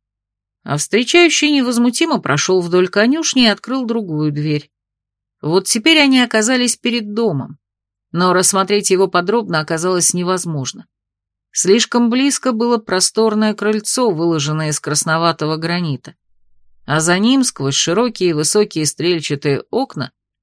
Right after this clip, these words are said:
прорезанные по бокам от входной двери, лился тёплый свет, манящий как можно скорее оказаться внутри.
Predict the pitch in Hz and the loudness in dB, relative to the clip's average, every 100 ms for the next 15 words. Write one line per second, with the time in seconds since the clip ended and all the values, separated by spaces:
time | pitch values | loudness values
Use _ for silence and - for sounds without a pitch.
0 | _ - 156 175 208 196 180 170 160 165 | _ -14 -2 2 6 4 4 0 -4 -4
1 | 160 226 202 180 156 - 165 165 180 175 | 2 2 2 0 -2 -2 -4 -2 -2 -2
2 | 156 185 240 175 143 _ _ _ _ _ | -2 -2 -2 -4 -12 _ _ _ _ _
3 | 147 185 247 220 226 220 240 220 220 - | 0 2 2 2 2 2 0 2 2 2
4 | 214 226 196 135 147 156 170 214 208 - | 2 0 0 0 -2 -2 -2 0 0 0
5 | 185 175 165 180 190 170 170 - 160 196 | 0 -2 -4 -4 -2 -2 -4 -2 0 2
6 | 190 175 - 156 170 156 - 160 160 151 | 2 0 -2 -2 -2 0 -2 -2 -4 -6
7 | 139 110 | -8 -10